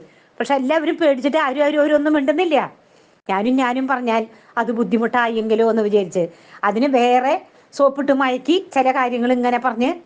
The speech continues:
യാത്ര പുറപ്പെടുകയാണ്. ഹല്ലേലൂയ. പ്രിയമുള്ളവരെ, അതുകൊണ്ട് ദൈവത്തെയും പണത്തെയും, പണം എന്ന് ഉദ്ദേശിച്ചിരുന്നത് കർത്താവ് സാത്താനെയാണ്. ഇത് രണ്ടും ഒന്നിച്ചു പോവാൻ സാധിക്കില്ല. അതുകൊണ്ട് ദൈവത്തിൽ നിലനിന്ന്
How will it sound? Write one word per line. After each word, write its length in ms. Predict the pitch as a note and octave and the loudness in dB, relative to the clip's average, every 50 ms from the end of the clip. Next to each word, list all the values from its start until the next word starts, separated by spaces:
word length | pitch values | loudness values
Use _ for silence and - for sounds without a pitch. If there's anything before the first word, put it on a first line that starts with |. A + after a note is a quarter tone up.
| _ _ _ - | _ _ _ -2
യാത്ര 260 | A#3 A#3 A#3 - G#3 | -2 -2 -2 -4 -4
പുറപ്പെടുകയാണ്. 600 | G3+ G#3+ G#3+ G#3+ - F#3+ F#3 F#3 F3+ F3 D#3+ D#3+ E3+ - _ _ _ _ _ - - | -2 -2 -2 -2 -2 -2 0 0 0 -2 -4 -8 -10 -16 _ _ _ _ _ -10 -6
ഹല്ലേലൂയ. 560 | G#3 G3 F#3+ F#3 F3+ F3 F#3 F3+ F3 D#3 D3+ - - - _ _ - _ _ - | -6 -4 -4 -4 -4 -2 -2 -2 -2 -4 -4 -6 -14 -20 _ _ -20 _ _ -4
പ്രിയമുള്ളവരെ, 640 | A3 A3 A#3 A#3 A#3+ A#3+ A#3 A3+ A3 A3 A#3 A3 G#3+ G#3 G#3 G3+ - - _ _ _ - | 0 2 2 2 2 2 0 0 2 2 2 2 2 0 -4 -10 -16 -20 _ _ _ -4
അതുകൊണ്ട് 760 | F#3+ G3+ G3+ G3+ G3+ G#3+ G#3 G3+ G#3 G#3+ A3 A#3 A3 - _ _ _ _ _ _ - F#3+ | -2 0 0 0 0 2 2 2 2 2 0 0 -4 -10 _ _ _ _ _ _ -8 0
ദൈവത്തെയും 760 | F3 G#3+ A#3 A#3+ A#3+ C4 C4 B3+ - C4 B3+ B3+ A#3+ B3+ B3 B3 C4 C4+ - _ _ _ _ - | 2 2 2 2 2 -2 -2 2 2 2 2 2 0 -2 -2 -4 -6 -10 -14 _ _ _ _ -4
പണത്തെയും, 800 | C4+ B3+ B3+ C4+ C4+ C4+ - D#4+ D#4 D#4 C#4 B3+ A3 G3+ F#3 F#3+ - - _ - | -2 0 0 0 -2 -2 2 2 2 2 2 0 -2 -4 -6 -8 -10 -12 _ -4
പണം 280 | A#3 A#3 B3 C4 C#4 | -2 -2 0 -2 0
എന്ന് 140 | C4+ A#3 C4 | 0 2 2
ഉദ്ദേശിച്ചിരുന്നത് 680 | C4 A3 B3 A#3+ A#3+ - - C4 A#3+ A#3+ B3 C#4+ D4 D4 - - - - | 2 4 2 2 2 2 0 0 0 2 2 0 0 0 -4 -12 -8 -6
കർത്താവ് 280 | A#3+ B3 - A3+ G#3+ G#3+ | -6 -4 -2 -2 -2 -2
സാത്താനെയാണ്. 640 | G#3 B3 A#3 - A3 F#3+ F#3 F#3+ F3+ F#3 E3 D3+ D#3 D#3 _ _ _ _ _ _ - - _ - | 0 -2 -2 -2 -2 -4 -4 -4 -4 -4 -6 -8 -10 -14 _ _ _ _ _ _ -20 -16 _ -4
ഇത് 160 | G#3+ F#3+ B3+ | -2 0 0
രണ്ടും 680 | B3 B3 A#3 A3+ A#3 A#3 A#3+ A#3+ C4+ C4 C4+ C4+ - - | 2 2 0 -2 -2 -2 0 2 2 0 0 -6 -6 0
ഒന്നിച്ചു 360 | B3 A#3 A3 G#3+ A3+ G#3+ A3 B3 | 0 2 2 2 0 2 2 0
പോവാൻ 460 | A3 A3 A3+ A3 G#3+ G3+ G3+ G#3+ A3 - _ _ _ - - | 0 2 0 2 2 0 -2 -6 -10 -14 _ _ _ -14 -6
സാധിക്കില്ല. 580 | - A3+ G#3 F#3+ F#3 - G3 F3 E3+ D#3+ C#3+ - - _ _ _ _ _ _ _ _ _ _ - - | -4 -4 -4 -4 -4 -4 -4 -4 -2 -4 -6 -8 -12 _ _ _ _ _ _ _ _ _ _ -2 0
അതുകൊണ്ട് 360 | G3 G3 G3 G3+ G3+ A3+ F3+ | 2 2 2 2 2 0 2
ദൈവത്തിൽ 640 | G#3 G#3 A3+ A#3+ B3 B3 B3 - B3 B3+ B3 A#3 A#3+ | 2 2 2 2 0 0 -2 0 0 0 2 2 0
നിലനിന്ന് 560 | A#3+ A3+ B3+ B3+ B3 B3 A#3+ A#3 A#3 A3+ | 0 0 0 0 0 0 0 0 0 -2